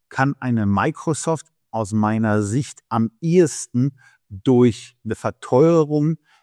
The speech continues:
in Richtung hochpreisiger A-I-Lizenzen auffangen. Richtig ist, die Ergebnistokens werden's nicht sein. Aber,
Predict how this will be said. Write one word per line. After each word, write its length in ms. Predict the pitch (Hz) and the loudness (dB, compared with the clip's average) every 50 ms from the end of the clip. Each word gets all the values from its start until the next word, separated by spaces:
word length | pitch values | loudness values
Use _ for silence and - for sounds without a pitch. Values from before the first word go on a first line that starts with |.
| _ _ | _ _
in 180 | - 120 117 113 | -2 0 0 2
Richtung 600 | 98 123 127 - - - 139 135 131 127 127 117 | 2 0 -2 -4 -4 0 0 2 2 2 -2 -4
hochpreisiger 1040 | _ _ - - 143 165 160 - _ - - 131 131 139 127 127 135 131 123 - - - | _ _ -2 0 0 0 0 -2 _ -14 -8 -4 -2 -2 -2 -2 -2 -2 -2 -4 -4 -4
A-I-Lizenzen 880 | 120 117 - - 113 117 127 127 127 120 - - 127 120 113 - 123 | -4 -4 -2 -2 -2 -2 0 0 0 -2 -2 -2 -2 -2 -2 -2 -4
auffangen. 440 | 107 - 110 113 - - - 85 85 - _ _ - - _ _ _ _ _ _ - | -4 -2 -2 -2 -2 -4 -6 -6 -6 -8 _ _ -20 -20 _ _ _ _ _ _ -2
Richtig 400 | 98 117 185 185 - - 190 165 | 2 4 4 4 2 0 2 4
ist, 360 | 202 196 190 - - - _ | 6 4 4 4 -6 -12 _
die 100 | - 131 | -4 -4
Ergebnistokens 960 | 110 107 95 110 165 208 - 196 151 - - - 147 151 160 - 151 143 - 113 | -4 -2 2 2 2 2 2 -4 -4 -4 -2 0 0 0 0 0 -4 -6 -2 0
werden's 340 | 117 117 117 120 107 - | 0 0 0 0 -2 -2
nicht 260 | 117 120 139 123 - - | -2 -2 -2 -2 -4 -6
sein. 340 | - 107 85 80 78 73 - _ _ _ _ _ _ _ _ _ _ _ _ - | -6 -6 -6 -6 -8 -10 -12 _ _ _ _ _ _ _ _ _ _ _ _ -4
Aber, 460 | 95 104 98 95 104 101 98 98 | -2 -2 0 2 2 2 0 0